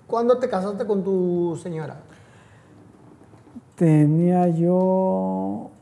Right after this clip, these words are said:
Speaker 1: Joven.
Speaker 2: como veintiún años, o veintidós más o menos.
Speaker 1: Ok.
Speaker 2: Sí, o sea, tuve una primer-, primero una, una,
Speaker 1: Una
Speaker 2: mi
Speaker 1: niña.
Speaker 2: primer-, mi, mi, mi esposa, ¿no? Y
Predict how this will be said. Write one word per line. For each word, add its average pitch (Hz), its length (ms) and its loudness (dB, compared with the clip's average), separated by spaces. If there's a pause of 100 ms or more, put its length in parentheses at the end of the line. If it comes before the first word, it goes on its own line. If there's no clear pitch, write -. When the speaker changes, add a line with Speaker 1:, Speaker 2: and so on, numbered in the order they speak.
(320)
Speaker 1:
Joven. 151 260 -10
Speaker 2:
como 143 680 -2
veintiún 147 1600 -4
años, 165 360 -6 (1400)
o 147 40 -8
veintidós 151 600 -8
más 160 180 -12
o - 40 -20
menos. 175 160 -16 (1120)
Speaker 1:
Ok. 180 60 -12 (140)
Speaker 2:
Sí, 180 220 4
o 165 60 4
sea, 170 160 0
tuve 202 320 2
una 214 240 0
primer-, 170 400 -2
primero 170 440 -2
una, 175 360 -2
una, 156 380 -4
Speaker 1:
Una 151 240 -2
Speaker 2:
mi 160 140 -2
Speaker 1:
niña. 147 100 -2
Speaker 2:
primer-, 165 380 -4 (220)
mi, 151 80 -2
mi, 147 180 -4 (120)
mi 151 140 -6
esposa, 147 380 -10
¿no? 156 100 -12 (600)
Y 143 540 2